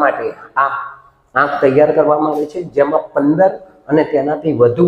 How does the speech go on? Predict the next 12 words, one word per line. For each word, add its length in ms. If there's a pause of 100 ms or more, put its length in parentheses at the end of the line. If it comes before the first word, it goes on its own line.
ઉંમરની 400
વ્યક્તિના 580
અક્ષર 360
જ્ઞાન 300
એટલે 340
કે 80 (680)
જે 120
લખવા 440
વાંચવાની 560
સાક્ષરતા 560
છે 100
એને 140